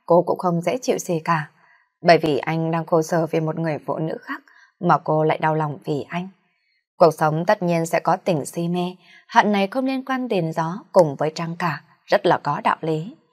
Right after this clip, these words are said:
Ai, quan tâm anh là gió hay là trăng cái gì chứ? Đợi một chút nữa gọi giúp anh một chiếc taxi đưa anh về nhà. Tối nay nhất định anh không thể lái xe được rồi.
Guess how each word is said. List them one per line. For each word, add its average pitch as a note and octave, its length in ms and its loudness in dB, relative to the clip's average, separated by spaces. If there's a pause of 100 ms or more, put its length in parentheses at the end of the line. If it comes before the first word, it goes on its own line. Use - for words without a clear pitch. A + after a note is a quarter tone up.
(480)
Ai, E3 420 -2 (160)
quan E3 180 6
tâm D#3+ 140 4
anh D#3+ 200 0
là D3 160 0
gió D3+ 160 0
hay F3 180 0
là D#3 160 2
trăng D#3+ 200 -4
cái E3+ 120 2
gì F#3+ 260 0
chứ? B3 140 -10 (460)
Đợi D#3+ 160 6
một D3+ 180 0
chút G3 180 -2
nữa F3 180 2
gọi F3+ 140 2
giúp G#3 200 0
anh E3 240 -2
một C#3+ 140 -2
chiếc G#3 180 -8
taxi F#3+ 360 -2
đưa E3+ 100 0
anh E3+ 180 0
về E3+ 160 0
nhà. D#3 280 -8 (380)
Tối D#3+ 140 6
nay D#3+ 180 0
nhất B3 180 -2
định E3+ 160 -2 (140)
anh E3 220 -2
không E3 180 -2
thể E3 140 0
lái C#3+ 200 -4
xe A3+ 240 -12
được G3 160 -6
rồi. D3+ 280 -10